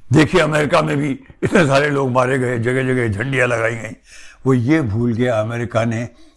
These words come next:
अपने मृत लोगों का, जो पैंडेमिक, पैंडेमिक में मारे गए थे, उनका सम्मान किया, उनको उनका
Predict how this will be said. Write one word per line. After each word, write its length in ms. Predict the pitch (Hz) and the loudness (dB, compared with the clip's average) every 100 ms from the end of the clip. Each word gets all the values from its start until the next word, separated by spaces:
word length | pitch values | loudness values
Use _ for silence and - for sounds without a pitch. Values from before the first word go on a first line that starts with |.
| _ _ - | _ _ -4
अपने 360 | 110 127 123 | -4 -2 -4
मृत 400 | 98 98 127 - - | -2 0 0 0 0
लोगों 360 | 117 113 101 | -2 -2 -4
का, 380 | 95 92 - - _ _ _ _ _ _ _ - | -6 -8 -8 -12 _ _ _ _ _ _ _ -8
जो 80 | 113 | -2
पैंडेमिक, 680 | 117 120 117 107 139 - - | 0 0 0 0 -4 -6 -4
पैंडेमिक 520 | 117 131 127 127 - | 0 2 0 -2 -2
में 100 | 113 | -2
मारे 280 | 95 95 143 | 0 2 2
गए 180 | 123 110 | 0 -2
थे, 80 | 110 | -4
उनका 200 | 107 104 | -4 -6
सम्मान 500 | - 92 92 101 104 | -6 -8 -4 -4 -4
किया, 340 | - 85 - _ _ _ - - - | -8 -12 -16 _ _ _ -20 -20 -2
उनको 500 | 147 147 151 156 156 - - - | 2 2 2 0 -2 -16 -20 -4
उनका 560 | 131 127 131 - - | -2 2 2 0 -8